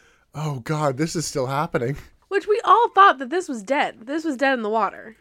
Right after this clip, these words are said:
Speaker 2: Or at least
Speaker 1: Well,
Speaker 2: I thought.
Speaker 1: well, we'll talk about that after the, their match later. But Horace Hogan, Brian Adams, Vincent, and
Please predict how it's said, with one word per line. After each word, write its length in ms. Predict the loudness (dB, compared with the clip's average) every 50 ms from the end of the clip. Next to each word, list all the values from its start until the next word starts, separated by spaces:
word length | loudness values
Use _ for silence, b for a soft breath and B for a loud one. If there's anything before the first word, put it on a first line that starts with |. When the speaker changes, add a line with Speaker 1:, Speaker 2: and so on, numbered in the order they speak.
| _ _ _
Speaker 2:
Or 60 | -2
at 60 | 0
least 120 | 0 2 4
Speaker 1:
Well, 80 | 4
Speaker 2:
I 120 | 4 4 2
thought. 380 | 0 -6 -10 -10 -12 -14 -8 -4
Speaker 1:
well, 120 | -2 0
we'll 100 | 0 2
talk 240 | 4 4 4 4 4
about 180 | 0 0 0 0
that 140 | 0 0 0 0
after 220 | 0 -2 -6 -8
the, 280 | -6 -4 -2 -4 -4 -4 b b b b b b b _ _ _ _ _ _
their 160 | -6 -6 -6 -4
match 360 | -4 -4 -4 -4 -6 -6 -8
later. 360 | -6 -4 -4 -2 -2 -4 -4 b b b b b b b b b b _
But 240 | 2 2 2 2 0 _ _ _ _ _ _ -6
Horace 380 | 0 0 2 2 2 0 2 2
Hogan, 560 | 2 2 4 2 2 2 2 0 -2 -4 -6 -10 _ _ _ _ _ _ _ _
Brian 340 | 0 2 2 2 2 2 2 2
Adams, 480 | 2 2 2 2 0 0 -2 -4 -6
Vincent, 640 | -4 -2 0 0 0 -2 -2 -2 -2 -2 -2 -4 -8 -12 -6 -2
and 600 | 0 2 2 2 2 2 0 -2 -4 -2 -4 -4